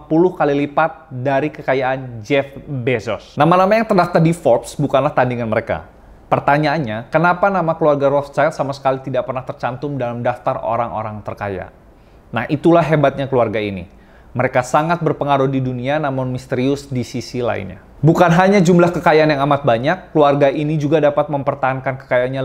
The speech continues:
lebih dari dua ratus tujuh puluh tujuh tahun.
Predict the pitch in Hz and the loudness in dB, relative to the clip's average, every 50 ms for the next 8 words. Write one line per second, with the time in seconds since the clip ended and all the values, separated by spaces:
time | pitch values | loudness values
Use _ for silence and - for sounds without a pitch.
0 | 131 127 117 117 117 151 160 147 135 127 143 131 127 131 131 127 120 123 120 117 | -4 -4 -4 -6 -4 -2 -2 -2 -2 0 0 0 2 0 0 -2 -2 -2 0 0
1 | 117 120 120 123 - 143 127 - - - 127 110 104 120 - - 117 113 110 - | 2 0 0 -2 -4 -8 -10 -12 -10 -10 -10 -8 -8 -10 -12 -10 -8 -8 -8 -8
2 | 110 95 110 98 - 104 101 104 98 92 | -10 -10 -10 -6 -4 -4 -2 -2 -4 -8